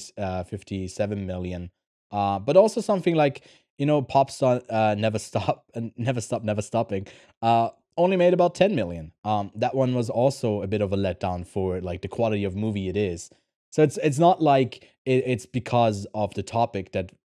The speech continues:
films like this, I guess, quote unquote, bomb. Um,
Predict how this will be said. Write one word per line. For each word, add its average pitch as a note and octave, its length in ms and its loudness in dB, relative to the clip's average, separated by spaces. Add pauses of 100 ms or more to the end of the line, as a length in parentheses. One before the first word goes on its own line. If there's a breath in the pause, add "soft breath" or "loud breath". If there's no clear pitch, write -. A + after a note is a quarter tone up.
films G2 560 -4 (100)
like G2 280 -4
this, - 260 -8 (280)
I A2 100 -4
guess, G2 320 -8 (300 soft breath)
quote G#2+ 200 -2
unquote, F#2+ 400 -6
bomb. G2+ 440 0 (320 soft breath)
Um, F#2 420 -6